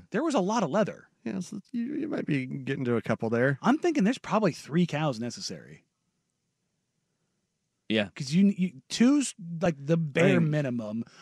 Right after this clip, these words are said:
Speaker 1: Three to, like, because
Speaker 3: But
Speaker 1: you got some trim and not all of it's gonna be good. You gotta make sure
Speaker 3: Yeah.
Speaker 1: you get, like, the good leather,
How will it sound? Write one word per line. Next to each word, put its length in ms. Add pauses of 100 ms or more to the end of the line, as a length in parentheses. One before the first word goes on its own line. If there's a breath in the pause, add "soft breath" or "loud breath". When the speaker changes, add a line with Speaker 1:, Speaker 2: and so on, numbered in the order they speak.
(200 soft breath)
Speaker 1:
Three 540
to, 80
like, 200 (440)
because 220
Speaker 3:
But 40
Speaker 1:
you 60
got 200
some 100
trim 320
and 100
not 160
all 80
of 60
it's 100
gonna 120
be 100
good. 500
You 60
gotta 120
make 140
sure 100
Speaker 3:
Yeah. 80
Speaker 1:
you 60
get, 100
like, 140
the 100
good 240
leather, 500